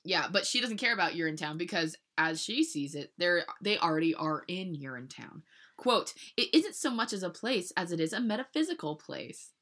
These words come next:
And that they were all in it already, including Lockstock.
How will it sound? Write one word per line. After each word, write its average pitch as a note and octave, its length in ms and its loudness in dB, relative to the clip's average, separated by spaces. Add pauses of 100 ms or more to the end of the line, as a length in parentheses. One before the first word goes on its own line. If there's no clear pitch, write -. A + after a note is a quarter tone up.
(840)
And F#3+ 160 2
that D#3+ 180 6
they E3+ 120 2
were E3+ 120 2
all D#3 300 4
in E3+ 220 0
it - 160 -8 (160)
already, D3+ 400 -2
including D#3+ 380 -2
Lockstock. D#3 520 0